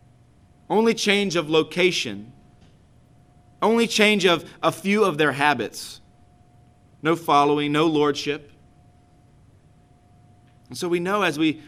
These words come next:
write out that testimony, then we compare it with Scripture, this is not true, or this is true. And so it gives us clarity when we write our own testimony, when we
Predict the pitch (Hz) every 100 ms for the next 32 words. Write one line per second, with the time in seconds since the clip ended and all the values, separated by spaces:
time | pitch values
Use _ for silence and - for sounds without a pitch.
0 | - 139 196 185 175 170 156 175 185 180
1 | 151 143 151 143 139 170 165 139 175 170
2 | - 135 107 104 151 180 151 - 135 139
3 | - 160 127 95 - _ _ _ 131 151
4 | - 147 135 - 101 104 120 165 147 -
5 | - _ _ - 190 170 151 - 170 180
6 | 139 156 - 127 123 123 123 123 123 131
7 | 131 127 135